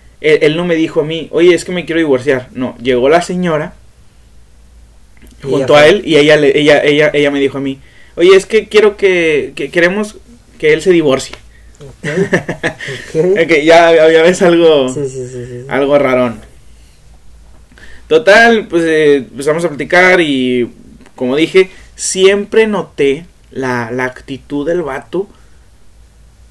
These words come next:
Speaker 1: como que, no quisiera decir atemorizado,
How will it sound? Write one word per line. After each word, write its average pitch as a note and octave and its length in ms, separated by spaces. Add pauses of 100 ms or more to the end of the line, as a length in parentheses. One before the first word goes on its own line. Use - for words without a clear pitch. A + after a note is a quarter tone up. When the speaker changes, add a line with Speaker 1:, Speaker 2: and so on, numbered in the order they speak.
Speaker 1:
como D#3 540
que, D#3 260
no F#3 160
quisiera D4 300
decir A#3+ 260
atemorizado, E3+ 920